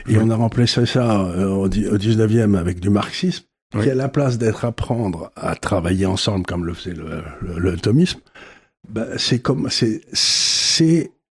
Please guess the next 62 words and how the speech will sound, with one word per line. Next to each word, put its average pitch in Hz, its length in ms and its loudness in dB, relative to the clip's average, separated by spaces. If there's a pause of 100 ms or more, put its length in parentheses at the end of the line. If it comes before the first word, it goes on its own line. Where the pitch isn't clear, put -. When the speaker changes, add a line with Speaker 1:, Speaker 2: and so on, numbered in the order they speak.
(220)
Speaker 1:
une 107 220 4
théorie 123 280 4
de 110 60 -4
guerre 123 200 0
civile, 127 420 2 (340)
le 87 120 -4
marxisme. - 420 -4 (120)
Et - 180 -4
donc, 135 260 0
si - 80 -8
vous 135 60 2
Speaker 2:
Absolument. 117 300 4
Speaker 1:
voulez, - 120 -6 (440)
et 101 60 -8
donc, 139 320 -2
si - 180 0
vous 117 80 2
voulez, 147 220 2
tous - 180 0
ces 139 240 2
gens-là 120 400 2
à 104 60 2
Bruxelles 95 440 -2
et 95 80 -2
tout, 107 280 0
ils 117 160 -2
croient 135 240 -4
fondamentalement 147 840 0
à 180 60 0
la 135 100 0
guerre 131 240 0
civile. 143 340 2
C'est-à-dire 123 340 -2
qu'il - 120 0
y 113 40 0
a, 107 40 -2
il 107 80 0
y 113 60 2
a 113 40 2
d'un 117 120 0
côté 127 300 0
les 117 120 2
bons, 131 220 -2
de 127 60 -2
l'autre 117 120 -4
côté 120 220 0
les 113 80 0
méchants. 117 340 -2 (220)
Speaker 2:
Oui. - 160 2 (180)
Speaker 1:
Et - 60 -10
je - 80 -10
trouve 143 160 -4
ça - 160 -4 (180)
absolument 180 440 -2
Speaker 2:
Oui, 180 80 0
parce 202 100 2
Speaker 1:
fantasme. 139 220 2
Speaker 2:
que - 60 6
le 135 60 4
marxisme 131 560 2 (140)
veut 101 180 2
diviser, 98 460 -2